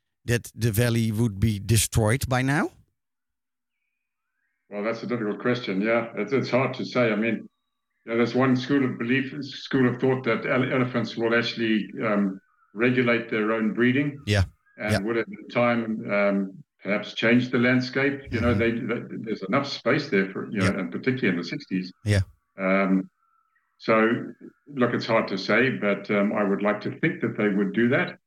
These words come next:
Speaker 1: Mm-hmm.
Speaker 2: Um, as you know, there was, in fact, a culling program
Speaker 1: Yep.
Speaker 2: in the seventies
Speaker 1: Yep.
Speaker 2: as a result of that population,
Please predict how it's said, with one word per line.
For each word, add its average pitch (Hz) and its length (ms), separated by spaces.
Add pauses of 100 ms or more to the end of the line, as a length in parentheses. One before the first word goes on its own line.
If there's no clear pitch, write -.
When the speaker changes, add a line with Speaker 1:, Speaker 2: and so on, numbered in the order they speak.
(160)
Speaker 1:
Mm-hmm. 92 280
Speaker 2:
Um, 98 440
as 98 180
you 104 80
know, 107 260
there 101 140
was, 104 320
in 98 160
fact, 101 300
a 95 440
culling 117 400
program 117 680
Speaker 1:
Yep. 104 160
Speaker 2:
in 95 160
the 98 420 (320)
seventies 127 680
Speaker 1:
Yep. 98 140
Speaker 2:
as - 100
a 92 40
result 107 380
of 95 80
that 92 200 (240)
population, 95 720